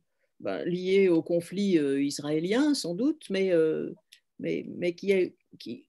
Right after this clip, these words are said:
qui est plus récent et, et qui, qui re-, rebondit d'une certaine manière sur, euh,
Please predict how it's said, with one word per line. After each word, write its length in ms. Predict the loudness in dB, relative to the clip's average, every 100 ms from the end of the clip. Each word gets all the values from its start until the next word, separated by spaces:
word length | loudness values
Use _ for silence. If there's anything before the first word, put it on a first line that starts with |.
| _
qui 100 | -4
est 20 |
plus 200 | 2 2
récent 540 | 4 4 2 0 2
et, 80 | 2
et 220 | 2 0
qui, 400 | -2 -4 -4 -6
qui 180 | -6 -4
re-, 400 | 0 0 2 0
rebondit 540 | 2 2 4 4 4 2
d'une 140 | 0
certaine 360 | -2 -4 -2 -2
manière 380 | -2 -2 -4 -6
sur, 240 | -10 -4 -2
euh, 260 | -2 -6